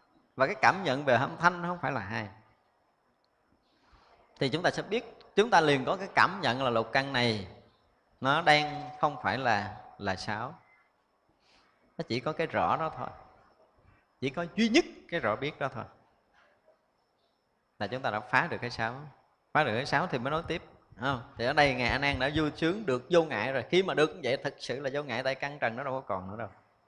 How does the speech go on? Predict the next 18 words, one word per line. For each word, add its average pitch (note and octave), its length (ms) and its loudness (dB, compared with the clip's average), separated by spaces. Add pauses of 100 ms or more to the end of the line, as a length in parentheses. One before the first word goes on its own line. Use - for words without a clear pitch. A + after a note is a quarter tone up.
(1000)
Biết G3 260 2
được B2+ 160 -4
như B2+ 100 -10
vậy A2 160 0
là A2 80 -2
tan B2+ 340 2
nát D3 260 -4
căn A#2+ 180 -6
trần G2 220 -6
liền. F#2+ 180 -10 (1000)
Thì A#2 140 0
mới C3 200 -2
thực A#2+ 280 -8
sự A#2 140 -4
là A2 100 -4
vô A#2+ 140 -2
ngại G#2+ 200 -4
rồi. G2+ 260 2